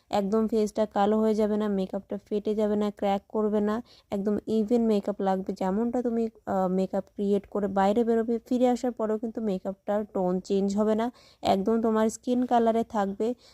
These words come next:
তো সেইভাবে কী করে মেকআপ করবে আজকের ভিডিওতে তোমাদের সাথে শেয়ার করব। তো ভিডিওটা কেউ স্কিপ করো না। যদি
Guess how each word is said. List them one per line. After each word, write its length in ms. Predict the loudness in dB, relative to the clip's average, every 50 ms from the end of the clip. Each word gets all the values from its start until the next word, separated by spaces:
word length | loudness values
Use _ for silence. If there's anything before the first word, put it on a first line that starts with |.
| _ _
তো 120 | -4 -4
সেইভাবে 500 | -4 -2 -2 0 0 0 0 2 2 2
কী 120 | 0 0 -2
করে 180 | -2 0 0
মেকআপ 340 | 0 0 -2 -2 -4 -8 -8 -6
করবে 200 | -6 -4 -4 -2
আজকের 420 | -2 -2 -2 -2 -4 -4 -6 -6 -2
ভিডিওতে 400 | -2 -2 0 0 2 2 2 0
তোমাদের 380 | 0 0 0 0 0 0 -2
সাথে 260 | -2 -2 -4 -4 -4 -6
শেয়ার 260 | -2 0 0 0 0
করব। 260 | 0 0 0 0 0
তো 140 | -2 -2 -4
ভিডিওটা 420 | -2 -2 0 0 0 0 0 -4
কেউ 200 | -4 -4 -6 -6
স্কিপ 260 | -6 -8 -8 -10 -10 -6 -4
করো 200 | -2 0 0 2
না। 200 | 0 0 -2 -4 -6 _ _ _ _ _ _ _ _ -6
যদি 360 | -2 -2 0 0 0 -2